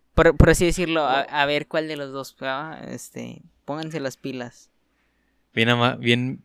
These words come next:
Speaker 3: amarranavajas el otro, "Eh,
Speaker 2: Amarranavajas.
Speaker 3: voy a hacer que se peleen por una
Speaker 1: <laughs>
Speaker 3: morra".
Speaker 1: Sí, ándale, exacto, sí.
Speaker 2: Cre-,
Speaker 3: Que al
Speaker 2: creo que
Speaker 3: final
Speaker 2: eso
Speaker 3: no se va a
Speaker 2: sería,
Speaker 3: quedar con ninguno.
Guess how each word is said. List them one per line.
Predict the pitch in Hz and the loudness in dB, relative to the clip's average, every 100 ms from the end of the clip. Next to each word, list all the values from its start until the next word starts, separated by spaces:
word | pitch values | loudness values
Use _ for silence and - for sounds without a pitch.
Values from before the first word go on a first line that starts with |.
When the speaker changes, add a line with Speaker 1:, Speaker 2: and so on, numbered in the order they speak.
| - - | -14 -10
Speaker 3:
amarranavajas | 120 113 113 110 104 110 110 110 | -4 0 0 2 4 4 2 -2
el | 107 | 0
otro, | 120 | 2
"Eh, | 110 117 | 4 4
Speaker 2:
Amarranavajas. | 117 113 - | 4 0 0
Speaker 3:
voy | 117 120 | 4 4
a | |
hacer | 117 123 | 4 0
que | 127 | 0
se | 123 | 0
peleen | - 104 107 110 113 107 _ - | 2 0 0 -2 -8 -18 _ -4
por | 107 | -4
una | 107 110 | -2 -4
Speaker 1:
<laughs> | |
Speaker 3:
morra". | 107 104 | -2 2
Speaker 1:
Sí, | 175 | 4
ándale, | 180 175 147 | 4 2 0
exacto, | 143 175 156 160 | -2 -2 -4 -4
sí. | 147 160 135 185 151 | -4 -4 -6 -4 -4
Speaker 2:
Cre-, | - 156 | -2 -2
Speaker 3:
Que | - | 2
al | 117 | 4
Speaker 2:
creo | |
que | 123 | 4
Speaker 3:
final | 113 | 4
Speaker 2:
eso | 113 | 4
Speaker 3:
no | |
se | 110 | 4
va | 117 | 6
a | |
Speaker 2:
sería, | 135 | 6
Speaker 3:
quedar | 117 | 6
con | 113 120 | 4 0
ninguno. | 110 107 110 110 | 0 -4 -6 -8